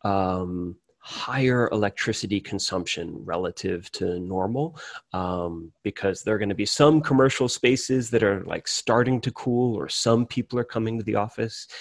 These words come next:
and you need to run the air conditioners if people are coming into the office really at all, whether it's,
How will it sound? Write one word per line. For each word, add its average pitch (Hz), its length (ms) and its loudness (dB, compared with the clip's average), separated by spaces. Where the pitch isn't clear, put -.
and 101 140 -2
you 101 80 2
need 107 180 6
to 110 80 -2
run 104 220 4
the 101 120 6
air 104 120 8
conditioners 104 600 2
if 113 160 -4
people 107 300 0
are 101 60 2
coming 104 320 -4
into 98 160 -2
the 92 120 -2
office 92 560 -4
really 98 300 -2
at 90 80 -2
all, 113 240 6
whether 98 320 6
it's, 92 180 -2